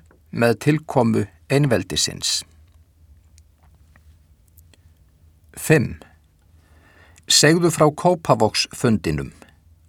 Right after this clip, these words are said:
Út á hvað gekk fundurinn og hver var niðurstaða hans? Sex. Hvaða áhrif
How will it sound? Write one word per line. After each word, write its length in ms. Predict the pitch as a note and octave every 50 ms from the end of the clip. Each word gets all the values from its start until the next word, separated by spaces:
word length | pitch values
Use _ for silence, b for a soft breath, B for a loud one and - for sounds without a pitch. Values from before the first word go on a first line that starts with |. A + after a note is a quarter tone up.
| - - _
Út 280 | C#3+ D3+ F#3+ - -
á 80 | - D#3
hvað 360 | D3+ - - C3 C3+ C3+ C3
gekk 320 | - - C#3+ C#3+ - - -
fundurinn 560 | - G#2 G2+ G2+ - - D3 C#3+ C#3+ D#3 E3+ D#3+ - _ _ _ _ _ - _
og 280 | _ - C3 - - -
hver 220 | - C#3 C#3 C3 A#2
var 220 | A#2 A2+ A2+ A#2 - -
niðurstaða 720 | - B2+ C3+ C#3+ A#2 G2 - - - - A2+ A2+ B2+ B2+
hans? 320 | A#2+ - - - - - - - _ _ _ _ _ _ _ _ _ _ _ _ _ _ _ _ _ _ _ _ - _ _ _ _ _ _ _ _ _ _ _ _ - _ _ _ _ _ _ _ _ _ _ _ _ _ _ -
Sex. 520 | - - - C#3 G#2 - - - - - - - _ - _ _ _ - - b b b b b b b b b b b b b
Hvaða 340 | - - C#3+ C#3+ C#3 C#3 B2
áhrif 540 | A#2+ D3 F3 G3+ - - - D#3+ D#3 D3 -